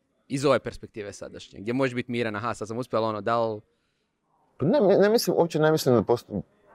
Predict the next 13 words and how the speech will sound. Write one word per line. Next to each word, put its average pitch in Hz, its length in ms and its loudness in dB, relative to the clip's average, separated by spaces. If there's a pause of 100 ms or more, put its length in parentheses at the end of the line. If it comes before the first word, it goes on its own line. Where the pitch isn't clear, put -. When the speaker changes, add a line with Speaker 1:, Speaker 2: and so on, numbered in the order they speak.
(140)
Speaker 2:
premalo, 107 460 2
previše 92 500 2
vremena. 87 420 2
Mislim, 95 360 -2 (1160)
da, 98 200 2 (220)
mislim 120 280 -2
da 98 160 6 (360)
sam 101 180 -2
uložio 101 840 4 (340)
onoliko 98 380 2
koliko 87 220 -2
sam - 160 -10
trebao. 80 400 0